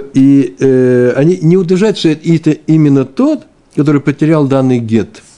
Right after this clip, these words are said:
О, тогда это большая новость, огромная новость. Так вот, тем не менее,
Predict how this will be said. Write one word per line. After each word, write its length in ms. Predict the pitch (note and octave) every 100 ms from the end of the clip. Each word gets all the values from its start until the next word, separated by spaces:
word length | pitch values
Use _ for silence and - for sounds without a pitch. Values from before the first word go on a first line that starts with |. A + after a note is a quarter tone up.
| _ -
О, 180 | B2 A2
тогда 220 | G2+ G#2+
это 100 | G#2
большая 400 | B2+ B2 C#3+ E3
новость, 500 | A3+ F#3+ G#2 - _ _ _ _ _ _ _ _ -
огромная 400 | G#2+ G2+ C#3+ C#3
новость. 320 | C3+ A2 F2+ - _ _ _ _ _ _ _ _ _ _ _ - - - - - -
Так 180 | C3+
вот, 300 | D#3+ C#3+ - - -
тем 180 | D3 C3+
не 80 |
менее, 480 | C#3 F3 D#3 A#2+ G#2+